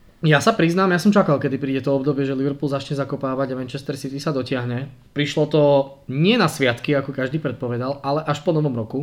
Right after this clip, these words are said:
Január, február sa zdá byť zlomový pre The Reds. Necháme sa prekvapiť, naozaj v Bayerne to bude veľmi ťažká úloha, najmä pre hostí, najmä pre práve Liverpool. Ehm, ak môžem predpokladať jednu vec,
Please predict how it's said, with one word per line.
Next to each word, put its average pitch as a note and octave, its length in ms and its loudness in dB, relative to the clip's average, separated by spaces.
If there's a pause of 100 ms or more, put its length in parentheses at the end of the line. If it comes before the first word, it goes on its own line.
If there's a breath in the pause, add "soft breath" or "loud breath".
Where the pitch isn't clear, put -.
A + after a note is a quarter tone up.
(140)
Január, D3 460 0
február C#3+ 420 0
sa C#3+ 140 -8
zdá C3 160 -2
byť C3 160 -4
zlomový C3 400 -4
pre B2+ 340 -4 (460 loud breath)
The B2+ 240 2
Reds. D3 320 0 (1400 loud breath)
Necháme G3 240 2
sa A3 160 4
prekvapiť, G3+ 400 6
naozaj F3+ 320 4
v D#3+ 100 2
Bayerne F3+ 300 6
to F#3+ 80 4
bude F3+ 160 4
veľmi F#3+ 480 4
ťažká F3 320 2
úloha, E3+ 320 8
najmä D#3 240 4
pre E3 160 2
hostí, C#3 400 -2
najmä C#3 240 -2
pre C#3+ 160 0
práve C3+ 400 -2
Liverpool. C3 720 -2 (420 loud breath)
Ehm, C3 640 -2 (720)
ak E3+ 160 2
môžem G3+ 360 8
predpokladať G3+ 600 4
jednu F#3+ 300 4
vec, E3+ 240 6